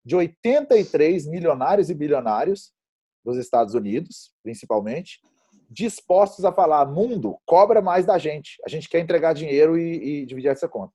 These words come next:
Oitenta e três. Sabe quantos tinha do Brasil? Nenhum. Zero. Zero do Brasil. Nenhum bilionário ou milionário do Brasil. Tá? Porque o milionário, o bilionário do Brasil, ele tem medo de entrar nessa conta. Ele tem medo, ele não tem, ele não tem cacife.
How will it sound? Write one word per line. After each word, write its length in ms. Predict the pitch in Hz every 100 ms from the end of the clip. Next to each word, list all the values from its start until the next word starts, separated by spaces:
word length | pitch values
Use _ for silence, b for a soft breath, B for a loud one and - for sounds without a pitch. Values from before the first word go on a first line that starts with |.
| _ _ _ -
Oitenta 480 | 220 - 220 233
e 80 | 202
três. 380 | 185 120 101 - _ _ _
Sabe 320 | - 233 247
quantos 380 | 214 247 247 -
tinha 180 | 185
do 80 | 165
Brasil? 500 | 139 123 131 196 - _ _ _
Nenhum. 560 | 156 196 226 185 190 170 - _ _ 110
Zero. 640 | 104 147 185 156 117 85 _ _ _
Zero 440 | 87 123 180 170
do 80 | 139
Brasil. 380 | 120 110 85 73 _ _ _ _ -
Nenhum 460 | 175 214 214 214
bilionário 580 | 170 160 156 131 143 143
ou 40 |
milionário 380 | 127 120 113 107
do 80 | 101
Brasil. 260 | 101 92 _ _ _ _ _ _ _ -
Tá? 120 | 127
Porque 300 | - - 175
o 80 | 170
milionário, 680 | 175 190 170 139 151 185 170
o 40 |
bilionário 400 | 135 135 131 131
do 60 | 127
Brasil, 320 | 131 120 165
ele 120 | 180
tem 240 | 180 202 190
medo 560 | 170 170 190 123 113
de 100 | 101
entrar 260 | 101 98 95
nessa 220 | 87 -
conta. 180 | _ _ _ _ _ _
Ele 180 | 127 139
tem 200 | 170 147
medo, 180 | 147
ele 140 | 143 147
não 160 | 160
tem, 300 | 156 165 165
ele 160 | 135 147
não 160 | 160 151
tem 180 | 170
cacife. 800 | 165 160 - - 156 - _ 85